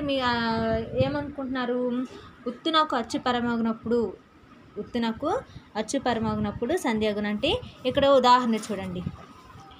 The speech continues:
ఇక్కడ పదం ఉంది, దిక్కులెల్లా. ఏముంది? దిక్కులెల్లా అంటే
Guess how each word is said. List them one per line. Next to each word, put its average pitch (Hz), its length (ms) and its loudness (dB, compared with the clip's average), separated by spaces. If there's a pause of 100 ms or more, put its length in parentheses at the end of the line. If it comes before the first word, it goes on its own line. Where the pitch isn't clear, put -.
(160)
ఇక్కడ 277 160 4 (120)
పదం 226 260 4
ఉంది, 196 160 -2 (540)
దిక్కులెల్లా. 226 640 4 (1200)
ఏముంది? 254 400 6 (440)
దిక్కులెల్లా 226 600 4 (680)
అంటే 233 200 2